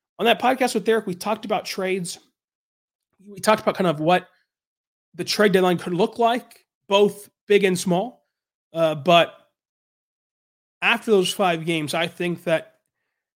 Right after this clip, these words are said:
either direction will ratchet up in their,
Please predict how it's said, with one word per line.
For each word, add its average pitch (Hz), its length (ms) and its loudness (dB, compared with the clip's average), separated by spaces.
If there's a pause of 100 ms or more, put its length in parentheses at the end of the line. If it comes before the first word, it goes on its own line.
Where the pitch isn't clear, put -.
(400)
either 220 280 4
direction 165 600 -4 (600)
will 160 480 -2
ratchet 151 420 -6
up 143 220 -12 (340)
in 156 200 -6
their, 143 340 -6